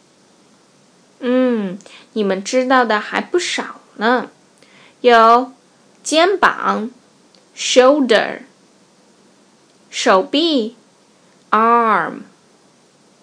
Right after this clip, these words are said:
手，hand、手指，finger、身体，body、腿，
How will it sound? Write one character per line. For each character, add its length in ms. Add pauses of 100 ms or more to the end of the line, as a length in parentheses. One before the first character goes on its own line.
(180)
手， 800 (720)
hand、 680 (1080)
手 320
指， 640 (840)
finger、 760 (1200)
身 400
体， 560 (540)
body、 640 (2500)
腿， 720